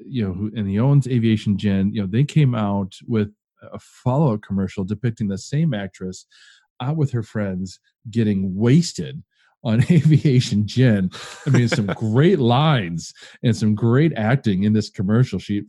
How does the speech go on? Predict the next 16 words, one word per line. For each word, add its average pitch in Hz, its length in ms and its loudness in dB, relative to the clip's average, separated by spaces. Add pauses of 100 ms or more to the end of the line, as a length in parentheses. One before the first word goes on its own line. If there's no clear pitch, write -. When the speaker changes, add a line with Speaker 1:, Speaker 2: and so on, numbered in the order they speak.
(280)
Speaker 1:
she - 120 -6
drinks 165 440 0
a 123 40 0
gin 139 320 0
and 110 140 2
then 110 80 2
she 110 140 -6
takes 135 240 -4
her 107 80 -2
friends 127 420 -2
and 98 200 -2
their 98 120 -6
friends 117 220 -2
is 110 100 -6
like, 107 140 -2
"Oh, 143 180 0